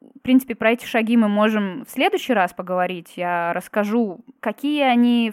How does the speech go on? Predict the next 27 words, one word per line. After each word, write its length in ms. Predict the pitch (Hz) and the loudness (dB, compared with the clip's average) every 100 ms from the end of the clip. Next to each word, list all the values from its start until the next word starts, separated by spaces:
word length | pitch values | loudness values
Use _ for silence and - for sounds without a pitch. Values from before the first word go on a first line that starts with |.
| - | -8
в 40 | |
какой 240 | - 208 208 | -14 -12 -10
последовательности 1040 | 190 - 269 269 240 240 233 220 - 214 | -10 -4 -2 -2 -4 -4 -4 -6 -8 -10
идут, 380 | 190 208 196 - | -8 -10 -10 -16
можно 500 | 180 175 208 226 214 | -14 -4 0 0 -2
ли 100 | 185 | -6
это 180 | 180 190 | -8 -4
как-то 340 | 185 185 - | -2 -2 -2
обойти, 400 | 180 185 196 302 | -2 -2 -2 0
например. 540 | 320 277 254 240 226 220 - - - - _ - | 2 2 2 2 0 -2 -12 -20 -20 -20 _ 4
Но 400 | 233 226 220 214 | 6 6 4 2
в 40 | |
среднем 640 | - 277 349 294 226 196 - | -2 0 4 4 2 -2 -4
есть 260 | 233 240 | -4 -4
формула 720 | - - 247 269 220 196 180 - _ _ - | -8 2 6 6 6 4 0 -4 _ _ -14
возраст, 540 | 202 220 294 233 202 - | -2 0 2 0 -4 -10
деленный 600 | - 196 208 226 240 202 | -8 -4 0 2 2 0
на 360 | 185 202 202 208 | 0 0 0 -4
четыре. 480 | - 220 190 175 180 | -8 -4 -4 -6 -10
Это 540 | - 208 202 190 180 - | -12 -4 0 2 0 -2
количество 520 | 202 208 - - 185 | -6 -6 -10 -10 -4
лет, 260 | 202 349 - _ | 0 0 -2 _
которое, 640 | - 185 208 208 190 180 - - | -10 -4 0 0 0 -2 -4 -10
э, 320 | 185 180 180 | -10 -8 -8
займет 360 | 185 190 240 | -6 -4 -4
у 20 | - | -6
человека 1200 | - 180 185 247 - 185 170 165 160 85 - | -8 -6 -4 -4 -2 0 0 -2 -6 -8 -12